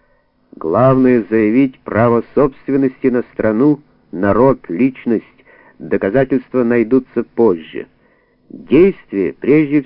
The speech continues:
всего действие, мотивировка его необходимости будет придумана в Министерстве рейхспропаганды.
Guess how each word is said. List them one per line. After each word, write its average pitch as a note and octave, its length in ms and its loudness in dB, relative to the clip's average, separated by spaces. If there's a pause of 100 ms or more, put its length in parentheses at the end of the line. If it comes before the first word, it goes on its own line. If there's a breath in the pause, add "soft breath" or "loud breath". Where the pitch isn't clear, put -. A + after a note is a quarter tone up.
всего D3 220 0
действие, C3+ 880 0
мотивировка B2 800 0
его C#3 200 2
необходимости C#3+ 1040 -2 (300 loud breath)
будет C#3 400 0
придумана B2 580 0
в G2 100 -8
Министерстве G#2 800 -2
рейхспропаганды. F#2 1120 -4